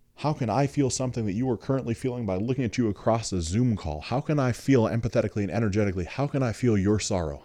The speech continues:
How does that logically make sense when we are hundreds, if not thousands of miles away?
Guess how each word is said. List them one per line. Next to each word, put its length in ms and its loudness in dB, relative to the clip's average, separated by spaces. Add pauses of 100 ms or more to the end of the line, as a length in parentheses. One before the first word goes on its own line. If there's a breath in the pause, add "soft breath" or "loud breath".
(100)
How 160 -2
does 160 2
that 160 2
logically 480 2
make 200 0
sense 380 -2 (480 soft breath)
when 140 2
we 120 6
are 80 4
hundreds, 380 0
if 100 -4
not 200 -2
thousands 360 2
of 80 -4
miles 300 0
away? 300 -4